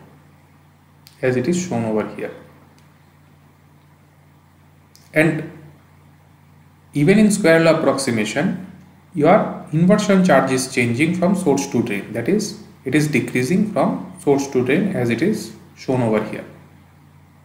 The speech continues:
Now, if your total charge prediction is constant, that is, the total charge that you predict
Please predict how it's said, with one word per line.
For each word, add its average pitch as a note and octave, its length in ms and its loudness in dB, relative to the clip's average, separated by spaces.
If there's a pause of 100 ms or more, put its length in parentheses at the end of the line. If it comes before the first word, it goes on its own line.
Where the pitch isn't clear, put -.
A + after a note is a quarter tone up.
(720)
Now, F3+ 560 4
if G#3+ 280 4
your D#3+ 360 2
total F#3+ 440 4
charge G3+ 280 4
prediction D#3+ 480 0
is D3 160 -2
constant, A#2+ 540 -4 (340)
that B2+ 160 -6
is, D#3+ 320 -2 (580)
the C3 100 -4
total F3 440 4
charge C#3 280 2
that C#3 180 0
you C#3 140 0
predict C3+ 520 0